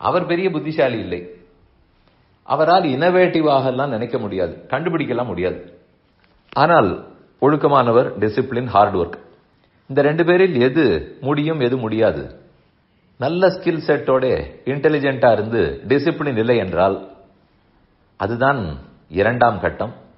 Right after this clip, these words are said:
அதை விட கண்டிப்பாக டிசிப்ளின் இருந்து பெரிய புத்திசாலித்தனம் இல்லை என்றால் அதனால் ஒன்றும் கெட்டு போகாது. என்ன அப்படி சொல்லுகிறீர்?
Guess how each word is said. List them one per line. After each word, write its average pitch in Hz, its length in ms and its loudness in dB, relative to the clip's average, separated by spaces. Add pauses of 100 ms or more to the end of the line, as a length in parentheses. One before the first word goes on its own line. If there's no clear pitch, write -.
(340)
அதை 131 240 2
விட 165 240 2
கண்டிப்பாக 123 640 2 (1400)
டிசிப்ளின் 139 600 0
இருந்து 127 360 0 (960)
பெரிய 196 200 2
புத்திசாலித்தனம் 156 720 0
இல்லை 131 180 2
என்றால் 101 400 2 (300)
அதனால் 151 400 2
ஒன்றும் 131 200 -4
கெட்டு 110 220 2
போகாது. 98 340 0 (880)
என்ன 170 180 -2
அப்படி 160 240 -2
சொல்லுகிறீர்? 120 500 0